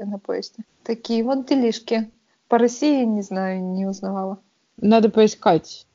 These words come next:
Speaker 2: Я не уверена, что есть такая статистика, я посмотрю. Мне кажется, что это
Speaker 1: Веганизм в России. <laughs> Написано такое.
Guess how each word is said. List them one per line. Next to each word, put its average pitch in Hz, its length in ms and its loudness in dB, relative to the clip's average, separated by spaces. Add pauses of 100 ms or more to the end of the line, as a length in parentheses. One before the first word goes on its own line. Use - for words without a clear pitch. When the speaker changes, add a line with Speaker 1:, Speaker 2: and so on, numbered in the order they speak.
(120)
Speaker 2:
Я 185 260 -2
не 185 120 0
уверена, 180 320 2
что - 180 -2
есть 180 160 0
такая 165 220 -2
статистика, - 580 -6
я 151 60 2
посмотрю. 156 580 -4 (400)
Мне 165 160 -2
кажется, 156 460 -6
что - 240 -6
это 190 240 -2
Speaker 1:
Веганизм 220 680 0
в 196 60 -6
России. 196 580 -8 (380)
<laughs> 269 880 -2
Написано 247 460 -6
такое. 226 420 -8